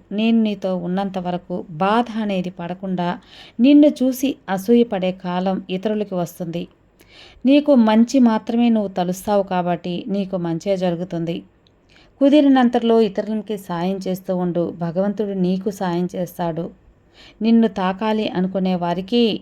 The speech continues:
ఈ సాయిని ముందు తాకి నీకు చెడు జరిపించాలి అని గుర్తుంచుకో. కాబట్టి నన్ను కాకుండా ఇంకా నిన్ను ఏం చేయగలరు చెప్పు? నీకున్న చిక్కులన్నీ తొలగిపోయి మంచి కాలం రాబోతుంది.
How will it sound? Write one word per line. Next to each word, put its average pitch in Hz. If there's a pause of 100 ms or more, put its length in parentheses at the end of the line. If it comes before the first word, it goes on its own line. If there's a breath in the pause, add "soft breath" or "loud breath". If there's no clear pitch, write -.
(100)
ఈ 254
సాయిని 220
ముందు 190
తాకి 185
నీకు 202
చెడు 185 (540)
జరిపించాలి 185 (160)
అని 170
గుర్తుంచుకో. 170 (540 soft breath)
కాబట్టి 196
నన్ను 208
కాకుండా 190
ఇంకా 214
నిన్ను 214
ఏం 185
చేయగలరు 180
చెప్పు? 185 (640 soft breath)
నీకున్న 302
చిక్కులన్నీ 240
తొలగిపోయి 196
మంచి 175
కాలం 180
రాబోతుంది. 175